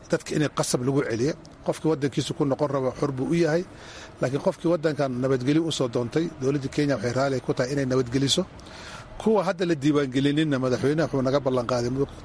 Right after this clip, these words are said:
dhow in la diiwaangelin doono si xuquuqdooda ay ku helaan.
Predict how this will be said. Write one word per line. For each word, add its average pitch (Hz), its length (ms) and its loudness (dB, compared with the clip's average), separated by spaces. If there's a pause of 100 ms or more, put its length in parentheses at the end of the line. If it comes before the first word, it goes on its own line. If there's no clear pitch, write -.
(100)
dhow 175 160 4
in 160 140 0
la 147 80 2
diiwaangelin 147 560 0
doono 175 240 0 (480)
si - 160 -2
xuquuqdooda 147 420 2
ay 123 60 -2
ku - 120 -2
helaan. 120 260 0